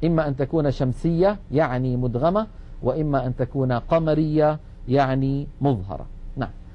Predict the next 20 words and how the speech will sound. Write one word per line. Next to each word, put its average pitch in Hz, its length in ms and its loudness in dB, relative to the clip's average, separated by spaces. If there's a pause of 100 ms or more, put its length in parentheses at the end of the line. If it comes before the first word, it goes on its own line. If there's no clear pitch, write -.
(320)
إذن 202 360 2 (380)
العرب 170 460 4
تدغم 170 400 0
لام 180 240 2
التعريف 170 540 2
في 143 260 0
أربعة 156 400 2
عشر 147 680 2
حرفا، 123 420 0 (360)
من 147 160 2
جملة 202 320 4
تلك 180 440 -2
الحروف 170 440 2
الأربعة 175 500 2
عشر 180 440 2 (320)
اللام 226 480 4
المتحركة، 160 800 0 (240)
كقولنا 180 600 2
مثلا 170 440 2 (640)
وال-، 160 480 4